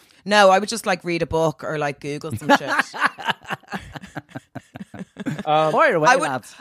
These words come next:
Speaker 1: I'd be kind of fa-, I'd be kind of, like, I'd be fascinated, you know, that kind of way. But I wouldn't be, as in, I'd be interested because it's the two of you. But, like, in general, it doesn't,
Speaker 2: <laughs>
Speaker 1: it doesn't
Speaker 2: By the way, can
Speaker 1: reson-,
Speaker 2: I
Speaker 1: it
Speaker 2: just
Speaker 1: doesn't do
Speaker 2: say,
Speaker 1: anything for me.
Speaker 2: can I just say, in my, my, my limited, uh, sexual harassment scenarios,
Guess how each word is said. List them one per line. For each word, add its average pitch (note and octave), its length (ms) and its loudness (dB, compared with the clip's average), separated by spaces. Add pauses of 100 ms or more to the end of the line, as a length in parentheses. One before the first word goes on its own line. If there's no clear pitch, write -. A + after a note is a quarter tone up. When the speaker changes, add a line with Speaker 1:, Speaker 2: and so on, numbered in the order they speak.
(120)
Speaker 1:
I'd C4 160 4
be D#4 100 0
kind E4+ 300 4
of - 80 -2
fa-, B3+ 280 6
I'd A#3 160 4
be B3+ 80 -2
kind C4+ 240 2
of, C#4 60 -2
like, A3+ 200 4
I'd G#3 120 0
be A3+ 80 -6
fascinated, G3 840 2
you D#3+ 60 -10
know, E3 60 0
that E3 120 -2
kind F#3 120 0
of F3+ 60 2
way. F3 180 4
But D3+ 140 0
I D#3 60 4
wouldn't F3+ 240 -8
be, E3 300 0
as G3 140 2
in, B3 100 4
I'd A#3 100 4
be C4 80 0
interested C4+ 180 0
because G#3 180 -2
it's G3+ 160 -8
the G3 100 -8
two G#3 140 -2
of F#3 100 2
you. E3+ 420 4 (120)
But, E3+ 120 -4
like, E3+ 260 0
in F3 120 -10
general, F#3+ 480 4
it B3+ 100 4
doesn't, - 600 -8 (300)
Speaker 2:
<laughs> - 360 -20
Speaker 1:
it F3+ 100 -8
doesn't A3 160 2
Speaker 2:
By F3 40 8
the F#3+ 60 6
way, F#3+ 60 8
can G3 140 8
Speaker 1:
reson-, F#3 60 -2
Speaker 2:
I - 40 0
Speaker 1:
it E3 60 -4
Speaker 2:
just A3+ 160 0
Speaker 1:
doesn't C4 140 -8
do G3 120 4
Speaker 2:
say, C#4 60 6
Speaker 1:
anything A3+ 280 0
for G#3+ 300 -2
me. C#3 220 -10 (760)
Speaker 2:
can E3 120 2
I D#3+ 100 2
just F3+ 200 -2
say, D#3 240 8
in D3 140 2
my, D3 360 2
my, C#3 400 -2
my C#3 200 -2
limited, D#3 600 4 (140)
uh, A#2+ 320 -2
sexual C#3+ 480 0
harassment C3 600 0
scenarios, A2+ 680 -4